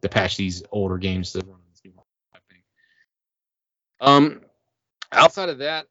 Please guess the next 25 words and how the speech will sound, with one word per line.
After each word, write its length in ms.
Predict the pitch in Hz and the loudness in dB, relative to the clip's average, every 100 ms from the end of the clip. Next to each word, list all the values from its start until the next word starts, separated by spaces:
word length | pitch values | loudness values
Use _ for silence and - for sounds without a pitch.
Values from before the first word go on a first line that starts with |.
| _ | _
uh, 1120 | 123 123 123 123 123 120 120 120 120 120 120 113 | -14 -10 -8 -8 -10 -10 -12 -12 -12 -14 -16 -10
that 120 | 123 | -10
was 120 | 131 | -8
majority 560 | 127 113 110 104 120 123 | -12 -16 -18 -12 -8 -8
of 40 | |
the 60 | 110 | -10
time 220 | 117 113 | -18 -16
when 80 | 107 | -14
I 40 | |
had 140 | 110 104 | -16 -18
the, 40 | |
with 320 | 107 104 104 101 | -20 -20 _ -20
the 60 | |
regular 260 | 101 113 120 | -16 -14 -14
games. 320 | 120 123 107 | -14 -14 -16
Majority 320 | 107 110 123 | -20 -18 -16
of 60 | 110 | -16
what 100 | 104 | -18
I 60 | |
spent 340 | 98 - 113 101 | -20 -18 -18 -16
was, 260 | 104 98 | -20 -18
uh, 40 | 101 | -14
on 800 | 98 101 101 101 101 110 101 101 | -14 -12 -12 -12 -12 -14 -18 -20
the 120 | 104 | -18
emulators. 500 | 101 92 90 90 | -20 _ _ _